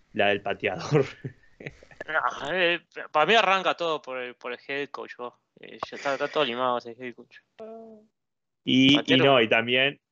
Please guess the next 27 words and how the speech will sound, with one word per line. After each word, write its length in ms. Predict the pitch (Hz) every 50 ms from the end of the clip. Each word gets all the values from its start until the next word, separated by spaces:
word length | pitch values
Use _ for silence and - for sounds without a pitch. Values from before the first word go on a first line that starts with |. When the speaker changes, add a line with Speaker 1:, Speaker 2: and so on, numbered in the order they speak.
| _
Speaker 1:
y 140 | _ 131 120
también 340 | 123 120 120 123 127 131 135
el 140 | 143 147 143
manejo, 420 | 131 123 120 123 127 - - 120 -
el 180 | - 113 110 110
mal 240 | 117 127 135 143 139
manejo 380 | 135 123 120 120 123 123 -
del 160 | 113 107 104 -
tiempo. 600 | 113 110 107 110 110 110 131 127 131 143 139 _ _ _ _ _ _ _ _ _ _ _
Speaker 2:
Sí, 320 | - - 123 120 120 117 117
sí, 60 | -
Speaker 1:
No 100 | 113 117
Speaker 2:
sí. 60 | 113
Speaker 1:
sé 120 | - 127 127
cómo 280 | 139 131 127 120 113
no 140 | 110 117 117
saben, 540 | - - 127 123 131 135 139 139 131 131 _ _ _
no 140 | 120 120 123
le 120 | 127 117
pueden 280 | - - 127 127 120 113
dar 260 | 120 120 123 127 -
un 200 | - 131 131 127
minuto 640 | 117 113 110 117 123 127 123 - 131 131 135 143 151 151 _ _ _ _ _ _ _ _ _ _ _ _ _ _ _ _ _ _ _ _ _ _
a, 440 | - 107 104 101 98 98 95 98 - _
al, 380 | - 104 101 101 101 98 101 98
al 160 | - 110 104
señor 720 | 95 - - - 107 104 107 117 131 139 143 143 143 139